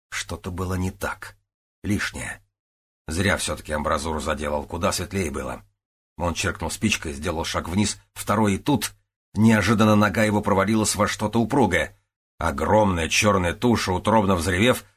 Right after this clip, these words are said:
выросла под потолок и ринулась на него. Оглушительно заверещав, он бросился на утёк.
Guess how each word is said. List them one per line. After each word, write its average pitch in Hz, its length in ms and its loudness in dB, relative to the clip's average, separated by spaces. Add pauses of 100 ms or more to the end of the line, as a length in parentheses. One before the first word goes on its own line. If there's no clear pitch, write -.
(120)
выросла 107 440 4
под 107 160 -4
потолок 110 440 2
и 135 60 6
ринулась 131 420 4
на 104 80 2
него. 98 340 2 (460)
Оглушительно 80 680 -4
заверещав, 90 520 -2
он 98 100 0
бросился 95 380 0
на 98 100 2
утёк. - 340 -2